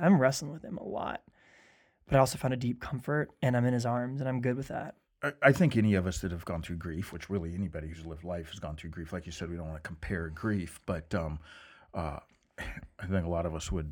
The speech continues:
Speaker 1: Mm-hmm.
Speaker 2: probably agree, maybe not to the level that you're going through, but grief does do some things that there's no other time in our can. You quoted C S Lewis, where saying he whispers to us, but it's in our grief where he, he, he yells to us.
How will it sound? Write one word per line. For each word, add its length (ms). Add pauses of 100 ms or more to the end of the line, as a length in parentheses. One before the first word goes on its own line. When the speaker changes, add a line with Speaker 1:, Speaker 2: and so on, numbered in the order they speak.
(180)
Speaker 1:
Mm-hmm. 80
Speaker 2:
probably 420
agree, 380 (100)
maybe 300
not 220
to 100
the 60
level 240
that 160
you're 60
going 260
through, 180
but 260
grief 300
does 400 (720)
do 160
some 220
things 320
that 80
there's 180
no 160
other 140
time 180
in 80
our 60
can. 260
You 80
quoted 340
C 140
S 180
Lewis, 240
where 120
saying 340
he 60
whispers 460
to 120
us, 100
but 140
it's 160
in 60
our 80
grief 340
where 120
he, 280
he, 340
he 120
yells 400
to 80
us. 100